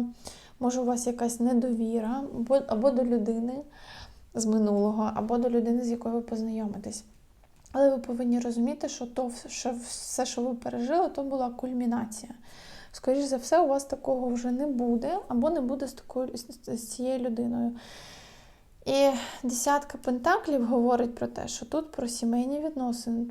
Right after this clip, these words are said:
тут про серйозні відносини, тут про з-, м, і прибуток, і про гроші, і про великі цілі, і про великі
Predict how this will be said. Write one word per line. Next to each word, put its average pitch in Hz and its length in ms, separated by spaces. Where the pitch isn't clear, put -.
тут 240 280
про 254 260
серйозні 247 640
відносини, 233 600
тут 240 280
про 254 180
з-, 240 120
м, 233 320
і 247 80
прибуток, 240 720
і 262 100
про 262 220
гроші, 240 480
і 240 40
про 240 220
великі 262 420
цілі, 233 560
і 240 40
про 240 200
великі 254 380